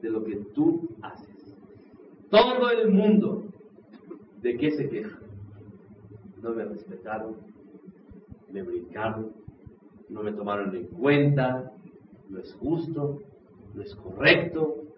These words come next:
Todo el mundo se vive quejándose de los demás. Le dice la Mishnah, "Ehov et hamelachá", ama tu trabajo, la labor negra que haces. Y odia,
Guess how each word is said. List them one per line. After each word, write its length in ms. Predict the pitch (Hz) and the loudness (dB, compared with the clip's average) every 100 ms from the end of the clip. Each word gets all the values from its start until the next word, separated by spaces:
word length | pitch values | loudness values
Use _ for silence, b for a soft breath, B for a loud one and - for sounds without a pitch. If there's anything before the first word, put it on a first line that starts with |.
| - - - - - | -20 -18 -18 -20 -2
Todo 520 | 220 226 226 214 196 175 | 6 6 6 2 2 4
el 180 | 156 | 4
mundo 560 | 151 175 190 185 175 175 | 4 4 6 6 6 4
se 140 | 139 | 2
vive 340 | 139 160 151 156 | 2 2 0 -2
quejándose 640 | - - 143 143 143 131 | -4 -4 0 2 2 2
de 80 | 113 | 0
los 160 | 208 202 | -2 -4
demás. 240 | 196 - - - - - - - - - 107 | -6 -8 -14 -20 -20 -20 -20 -20 -20 -14 -2
Le 80 | |
dice 160 | 117 117 | -2 0
la 100 | 107 | -4
Mishnah, 580 | 104 98 104 117 120 - - - - - - - | -4 -6 -6 -4 -6 -8 -14 -16 -16 -16 -16 -8
"Ehov 560 | 135 123 123 208 277 262 | -4 0 6 8 8 4
et 160 | 262 | 2
hamelachá", 880 | 190 202 190 180 185 170 147 143 - - - - - - | 2 4 4 2 2 0 -2 -6 -10 -14 -20 -20 -20 -6
ama 380 | 131 170 170 170 | 0 2 2 0
tu 140 | 139 | -2
trabajo, 480 | 113 107 104 101 - - - - - - - - - | -4 -4 -2 -4 -8 -16 -20 -20 -20 -20 -20 -18 -14
la 120 | 92 | -10
labor 400 | 92 113 117 - | -2 0 0 -2
negra 320 | 110 110 98 | -4 -4 -6
que 140 | - - | -8 -12
haces. 440 | - - - - - - - - - - - - - 254 | -16 -20 -20 -20 -20 -20 -20 -20 -20 -20 -20 -20 -8 0
Y 220 | 262 - - | 0 0 6
odia, 640 | - 285 - - - - | 8 8 4 2 2 -2